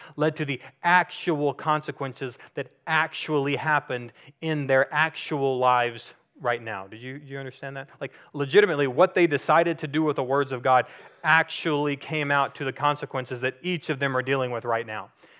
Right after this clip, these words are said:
And I know we're all gonna go through storms, and this is the problem with, uh, with, with, with our world, especially with eighty percent of Americans saying they're Christians, right, is this. They're like, "We're all going through storms, and your life just, you get hit by a storm, and I get hit by a storm, and your life looks like a wreck, and your home is gone,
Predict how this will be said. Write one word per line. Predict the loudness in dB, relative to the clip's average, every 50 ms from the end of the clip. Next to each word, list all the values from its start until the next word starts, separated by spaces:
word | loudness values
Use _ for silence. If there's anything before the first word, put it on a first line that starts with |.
| _ _ 0
And | 0
I | 2
know | 6 6 8
we're | 8 8
all | 8 8 6 8
gonna | 8 6 4 6
go | 4 4
through | 4 2 -4 -6
storms, | -6 -6 -6 -4 -2 -2 -2 -4 -4 -8 -8
and | -4 -4
this | -4 -4 -4
is | -6 -6
the | -6
problem | -6 0 4 6 6 6 6 4 2 -4 -4 -8 -14 -20 -20 -20 _
with, | -2 0 0 0 0 -6 -8 -4
uh, | -4 -4 -2
with, | -2 -4 -4 0
with, | 0 -2 -2 -2 -8 _ -6
with | -6 -4 0
our | 2 0 0
world, | 0 -2 0 2 2 4 4 2 0 -2
especially | -6 -6 -6 -6 -4 -4 -4
with | -4 -4 -4 -6
eighty | -6 -4 -2 -2 -4
percent | -4 -8 -6 -6 -6 -4
of | -4
Americans | -4 -2 0 0 0 0 -2 -6 -14 -12
saying | -12 -10 -10
they're | -10 -12
Christians, | -12 -8 -8 -8 -8 -10 -14 -18 -18 -18 -16 -12
right, | -8 -8 -8 -6
is | -8 -10 -8 -4
this. | -4 -4 -4 -4 -12 -20 -20 -10 -4
They're | 0 0
like, | 0 0 -2 -10 -18 -6 2
"We're | 4 6
all | 8 8 8 8
going | 8 6 2 0 0 -2
through | -6 -6 -6
storms, | -8 -6 -4 -4 -4 -2 -2
and | -2 0
your | 0 4
life | 6 6 6 4 4 0
just, | -8 -10 -10 -10
you | -12 -10 -8 -8 -4 -4 -4 -2
get | 0 0
hit | 0 2 4
by | 4 4 4
a | 4
storm, | 0 -2 -4 -2 2
and | 2
I | 2
get | 2 2 -2
hit | -2 -4 -4
by | -4 -4 -4
a | -4
storm, | -6 -10 -10 -8 -8 -8 -10 -12 -18 -18 -10 -8
and | -6 0
your | 2 4 6
life | 8 8 8 6 4
looks | 2 -2 -2 0
like | -2 0
a | 0
wreck, | 4 6 6 6 6 2
and | -6 -6 -6 -6 -2
your | 0 0 0
home | 2 2 2 4 4 2 0
is | -4 -8 -10 -4
gone, | 0 4 4 4 4 2 -2 -4 -8